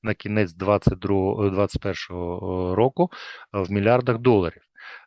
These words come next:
Е, ви можете побачити, що все ж таки, е, якщо з-, за даними Світового банку В В П Євросоюзу зріс у двадцять першому році до сімнадцяти трильйонів вісімдесят дев'яти мільярдів доларів в еквіваленті,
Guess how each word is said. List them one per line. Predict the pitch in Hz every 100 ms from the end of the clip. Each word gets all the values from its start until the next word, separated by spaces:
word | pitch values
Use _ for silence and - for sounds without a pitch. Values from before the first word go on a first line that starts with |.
| -
Е, | 101 104 104 104 101
ви | 101 104 135
можете | 131 113 - 123
побачити, | - 104 117 - -
що | 104 -
все | - - - 110
ж | -
таки, | 101 - 101 95 101
е, | 98 98 98 95 95
якщо | 101 - - 113
з-, | 104 107 95
за | 95 98
даними | 101 107 98 95
Світового | 90 98 101 98 95
банку | 90 98 82 92
В | 92 92
В |
П | - 95
Євросоюзу | 92 92 - 98 92 92 90
зріс | 98 85 101 98 -
у |
двадцять | 87 95 - 90
першому | - 95 - 92 92
році | 98 92 - 82 - - - _
до | 101 101
сімнадцяти | - - 101 101 85 -
трильйонів | - 92 95 92 87
вісімдесят | 90 - 101 90 - 92
дев'яти | 92 95 - 92
мільярдів | 92 92 98 90 85 87
доларів | 87 90 80 82 113 110
в |
еквіваленті, | 107 98 98 101 95 95 95 -